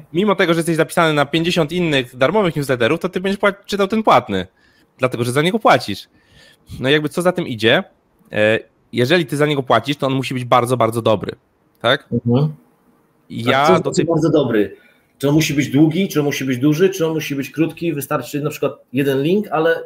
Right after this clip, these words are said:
Speaker 2: który spowoduje, tak jak właśnie w przypadku tych ofert samolotów. Jak twoim zdaniem? Czy on,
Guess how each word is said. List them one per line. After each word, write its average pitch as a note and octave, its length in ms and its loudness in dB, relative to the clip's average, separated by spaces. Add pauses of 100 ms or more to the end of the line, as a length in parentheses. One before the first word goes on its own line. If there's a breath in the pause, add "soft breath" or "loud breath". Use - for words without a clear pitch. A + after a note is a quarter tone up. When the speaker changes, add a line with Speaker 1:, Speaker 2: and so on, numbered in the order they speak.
Speaker 2:
który D3+ 180 -6
spowoduje, D3 460 -2
tak D#3 120 -4
jak C#3 100 -4
właśnie C#3+ 220 -8
w - 40 -10
przypadku D3+ 420 -4
tych D3+ 260 -2 (440 loud breath)
ofert A#2+ 360 -2
samolotów. G2+ 480 -4
Jak C#3+ 140 0
twoim C#3 300 -2
zdaniem? F#2+ 260 -4
Czy B2 140 -4
on, B2 120 -2